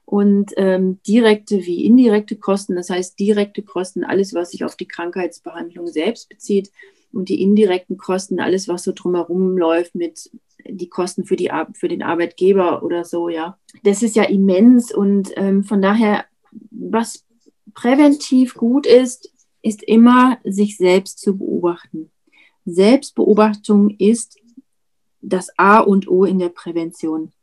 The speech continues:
Wir kennen uns alle selber, aber wir kennen das auch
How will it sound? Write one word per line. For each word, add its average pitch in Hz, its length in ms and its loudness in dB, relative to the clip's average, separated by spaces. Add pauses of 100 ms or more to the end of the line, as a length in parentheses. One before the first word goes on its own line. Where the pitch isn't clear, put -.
(520)
Wir 208 120 0
kennen 247 320 4
uns 254 120 2
alle 220 220 4
selber, 220 600 2 (180)
aber 202 220 0
wir 190 140 -2
kennen 233 340 4
das 220 160 -2
auch 180 220 -6